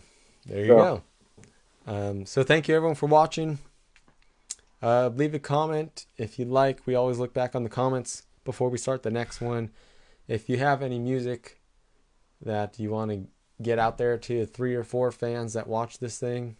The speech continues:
Speaker 1: uh, leave us a link and we'll play it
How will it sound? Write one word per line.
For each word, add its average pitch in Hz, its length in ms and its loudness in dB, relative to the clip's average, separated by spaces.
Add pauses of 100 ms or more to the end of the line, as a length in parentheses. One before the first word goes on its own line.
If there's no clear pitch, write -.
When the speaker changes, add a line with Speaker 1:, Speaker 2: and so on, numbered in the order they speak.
(920)
Speaker 1:
uh, 92 300 -6 (580)
leave 120 200 0
us 110 120 -6
a 104 60 0
link 117 540 -6
and 101 200 -6
we'll 98 120 -4
play 110 340 -2
it 110 240 -4